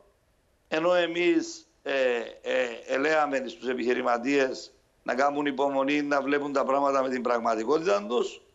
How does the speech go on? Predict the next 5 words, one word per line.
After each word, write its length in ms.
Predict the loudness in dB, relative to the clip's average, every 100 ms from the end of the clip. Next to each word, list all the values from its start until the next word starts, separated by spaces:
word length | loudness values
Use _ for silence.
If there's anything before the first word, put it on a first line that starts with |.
| _ _ _ _
όπως 320 | -2 0 -2
ο 60 | 0
κάθε 240 | 0 2
επιχειρηματίας 920 | 0 -2 -2 0 0 2 2 2 -2 -8
προσπαθεί 760 | -6 -6 -2 0 0 0 -2